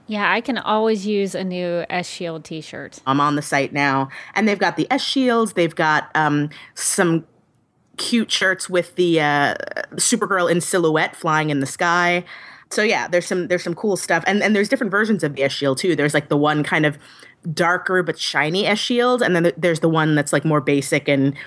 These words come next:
Speaker 2: kind of comic book design S Shield. So yeah, check it out. They have a whole Supergirl page set up. I'm sure they're gonna add more stuff as the show goes on and, you know, it becomes more popular, which we know it will. So check it out. And, uh, now we've t-, we've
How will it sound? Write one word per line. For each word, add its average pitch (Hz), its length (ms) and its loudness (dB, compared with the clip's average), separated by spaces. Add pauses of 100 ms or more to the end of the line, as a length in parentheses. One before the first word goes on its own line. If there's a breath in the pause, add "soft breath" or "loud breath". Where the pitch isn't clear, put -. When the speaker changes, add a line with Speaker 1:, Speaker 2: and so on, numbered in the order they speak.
(160 loud breath)
Speaker 2:
kind 160 200 2
of 143 80 0
comic 147 320 0
book 147 140 -6
design 135 360 0
S 135 120 0
Shield. 131 420 -2 (460 loud breath)
So 247 120 0
yeah, 277 200 2
check 170 220 -2
it 202 80 -2
out. 175 280 2
They 202 80 -2
have 190 100 2
a 175 60 0
whole 190 120 0
Supergirl 185 460 -2
page 170 300 0
set 165 200 0
up. 170 140 2
I'm 143 100 -2
sure 165 200 0
they're 156 80 -2
gonna 156 120 2
add 147 220 2
more 143 160 2
stuff 147 320 0
as 160 100 -2
the 151 80 -12
show 151 200 0
goes 139 200 -2
on 143 280 2
and, 147 160 2 (520 loud breath)
you 160 140 2
know, 143 120 2
it 143 60 2
becomes 151 360 0
more 151 120 2
popular, 147 460 0
which 208 140 -2
we 143 80 2
know 135 160 2
it - 80 -4
will. 143 320 2 (460 loud breath)
So 269 100 0
check 196 180 0
it 220 80 0
out. - 300 0 (800 loud breath)
And, 247 360 0
uh, 254 540 0 (640)
now 220 360 0
we've 220 180 0
t-, - 160 -8
we've 190 280 -2